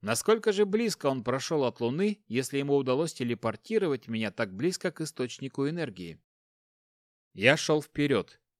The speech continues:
и передо мной открылся огромный зал, более ста метров в диаметре. На куполообразном потолке в центре находился огромный кристалл,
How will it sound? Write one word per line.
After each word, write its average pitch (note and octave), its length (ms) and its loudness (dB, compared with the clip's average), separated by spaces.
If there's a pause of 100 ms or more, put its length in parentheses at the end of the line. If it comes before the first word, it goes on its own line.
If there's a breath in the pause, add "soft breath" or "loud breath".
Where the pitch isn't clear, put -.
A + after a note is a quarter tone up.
и A2 120 -2
передо B2 400 4
мной F3 360 2 (120)
открылся E3 680 2
огромный B2+ 600 0
зал, A2+ 400 -6 (500)
более D3 580 6
ста C3+ 200 0
метров A2+ 520 0
в G2+ 140 -10
диаметре. G2 720 -4 (600)
На A2+ 160 2
куполообразном E3+ 880 4
потолке A2+ 600 0
в F3+ 80 -14
центре F2+ 600 -4 (140)
находился E3+ 680 2
огромный D#3 420 0
кристалл, D3 640 -4